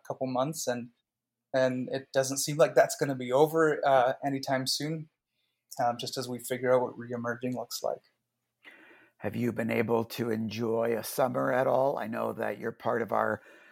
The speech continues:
Speaker 2: inspiration ministry team, the team that oversees our Sunday services, and, y-, you know, everyone else kinda gets in quote unquote summer mode, and you guys still have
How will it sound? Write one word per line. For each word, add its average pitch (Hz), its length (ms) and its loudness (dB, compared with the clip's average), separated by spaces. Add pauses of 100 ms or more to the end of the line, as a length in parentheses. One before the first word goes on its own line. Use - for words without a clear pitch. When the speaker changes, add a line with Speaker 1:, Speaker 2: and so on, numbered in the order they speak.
(420)
Speaker 2:
inspiration 131 1120 0
ministry 123 480 -2
team, 123 520 -4
the - 100 -4
team 120 380 -4
that 110 180 0
oversees 120 680 -2
our 110 420 2
Sunday 120 320 -2
services, 113 680 -2
and, 113 500 -2 (800)
y-, - 160 -2
you 131 140 0
know, 113 280 0 (260)
everyone 135 280 4
else 127 220 0
kinda 117 340 0 (220)
gets 131 240 2
in 120 240 -2 (100)
quote 131 240 2
unquote 113 360 -4
summer 147 300 2
mode, 117 420 -2 (440)
and 113 180 -4
you 170 80 -4
guys 127 240 2
still 131 360 0
have 117 480 0